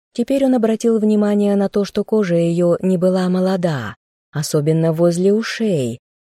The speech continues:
под волнами пепельных волос. Он почувствовал себя пересыщенным запахом ее духов и вдруг понял, что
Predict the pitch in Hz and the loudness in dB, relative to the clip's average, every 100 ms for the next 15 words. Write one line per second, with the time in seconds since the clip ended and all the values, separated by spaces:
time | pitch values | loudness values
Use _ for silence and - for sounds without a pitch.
0 | _ 156 151 180 175 165 170 165 170 160 | _ -6 0 0 2 2 2 2 0 0
1 | 165 170 - 185 190 143 123 - _ _ | -2 -2 0 0 2 0 -4 -12 _ _
2 | _ _ 160 160 175 170 - 165 - 170 | _ _ -2 0 0 -2 -4 -6 -4 -2
3 | 165 165 160 - 165 165 180 180 165 202 | 2 2 0 -2 -2 0 0 -2 -2 -4
4 | 180 - 185 180 180 - 165 180 175 170 | -4 -4 -2 0 -2 -4 -4 -2 -2 -2
5 | 185 180 180 180 202 - 202 135 110 - | -2 0 0 0 -2 -4 -2 -2 -2 -12
6 | _ _ _ _ _ 202 202 180 226 233 | _ _ _ _ _ -2 -2 0 0 0
7 | - - 220 208 151 135 120 120 - _ | -4 -10 -2 0 0 -2 -6 -10 -18 _
8 | _ - - - 165 | _ -20 -8 -2 -2